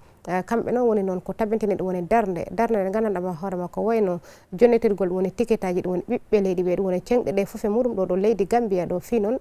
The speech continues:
nattugol ɗum woni ɗin ɗon bosiji maɓɓe. Ɗum noon ɓe waɗay ɗum, ah, ɗum noon fi noon webnugol yaha ngara. Ɓe jonirta ɗum woni ɗin ɗon ticket aji harata noon waktu o si yoni on tigi noon aray tum fi noon naata ɗum woni he ɗen ɗon motoje maɓɓe.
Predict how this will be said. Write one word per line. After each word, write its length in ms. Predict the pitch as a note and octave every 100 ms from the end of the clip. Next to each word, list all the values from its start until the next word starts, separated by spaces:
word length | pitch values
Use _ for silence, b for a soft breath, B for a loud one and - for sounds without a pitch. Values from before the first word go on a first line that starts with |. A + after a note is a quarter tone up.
| -
nattugol 440 | A3 A3 A3 G3
ɗum 80 | F#3+
woni 140 | F3+ E3+
ɗin 140 | A3+
ɗon 220 | F#3+ F#3
bosiji 400 | G3+ G#3+ G#3 F#3
maɓɓe. 380 | G3 B3 - E3 B B B _
Ɗum 140 | D#4 D#4
noon 140 | C#4+
ɓe 120 | -
waɗay 340 | A#3 D4 C#4+ G#3
ɗum, 260 | A#3 E4 F#4
ah, 140 | F#3+ G3
ɗum 140 | B3+
noon 140 | A#3 B3+
fi 140 | D4+
noon 160 | C4 G#3+
webnugol 440 | C#4+ C#4+ A#3 G#3
yaha 340 | G#3 F3 F#3
ngara. 300 | F#3+ F#3+ F#3 - B B -
Ɓe 100 | G#3
jonirta 280 | A#3+ A#3
ɗum 120 | G3 G#3+
woni 160 | G3+
ɗin 160 | F#3 A3
ɗon 140 | G3 -
ticket 260 | A#3+ A3+
aji 200 | F#3+ F#3+ F3
harata 360 | - G#3+ - F#3+
noon 120 | G3
waktu 220 | A3+ - -
o 120 | A3+
si 160 | A3+
yoni 200 | B3 D4 -
on 160 | D4+
tigi 200 | D4+ C#4+
noon 120 | C#4+ C#4+
aray 260 | D4 D4
tum 160 | C#4+ D4+
fi 160 | - D4
noon 180 | C#4
naata 240 | C4+ D#4+ D#4
ɗum 100 | C4
woni 140 | A#3+
he 100 | G#3+
ɗen 180 | G#3+ A3+
ɗon 120 | G#3
motoje 440 | G#3 B3 A#3 F#3 F#3+
maɓɓe. 400 | F3 - D3+